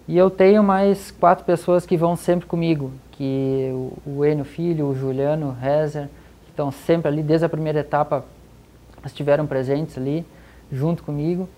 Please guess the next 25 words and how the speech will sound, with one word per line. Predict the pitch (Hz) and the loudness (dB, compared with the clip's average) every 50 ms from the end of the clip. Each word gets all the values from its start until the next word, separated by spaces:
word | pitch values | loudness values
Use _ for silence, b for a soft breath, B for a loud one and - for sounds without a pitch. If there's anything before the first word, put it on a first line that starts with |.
| b b b b b b b - - | b b b b b b b -14 -8
E | 156 165 170 175 180 180 175 | -4 -2 0 0 2 2 4
é | 175 180 180 | 4 2 4
uma | 196 202 185 | 4 2 2
função, | - - 170 156 - - 190 185 185 170 | 2 0 -4 -6 0 4 4 4 4 2
porque | - 147 - - 156 151 151 151 | 0 -6 -6 -4 -2 0 2 2
um | 156 170 185 190 175 | 2 2 2 0 0
tem | 170 - - 175 170 170 | -2 -4 -4 -4 -4 -4
que | - | -6
fazer, | - - 156 147 143 151 165 165 156 143 139 | -2 -2 -2 0 0 0 0 2 2 2 0
é, | 143 | -2
troca | 139 - 156 151 151 156 | -2 0 -2 -2 -2 -2
de | 151 147 | -4 -4
pneu, | - 160 160 165 165 156 | -6 -6 -4 -2 -2 -2
um | 151 156 | -2 -4
coloca | 156 - 156 151 151 151 151 | -4 0 2 2 2 2 0
aquecedor, | 147 - 151 147 - 151 147 160 170 170 160 147 | -4 -6 -8 -6 -4 -2 0 2 2 2 2 0
um | 151 160 160 151 151 | -2 -4 -4 -6 -8
coloca | 147 - - 151 151 151 151 - | -6 -4 0 0 0 0 -2 -6
combustível, | - 160 160 156 147 - - - 196 180 156 151 151 151 | -10 -8 -8 -8 -8 -8 -4 0 0 0 0 0 -2 -4
um | 156 156 | -4 -6
mede | 156 156 160 156 151 147 | -6 -6 -6 -6 -8 -8
pressão | - - 151 147 151 - 160 156 | -8 -8 -10 -10 -8 -10 -10 -10
no | 151 | -10
pneu, | 151 160 170 170 180 180 165 156 | -10 -8 -6 -4 -2 -2 -2 -2
um | 156 165 165 160 160 | -2 -4 -4 -6 -6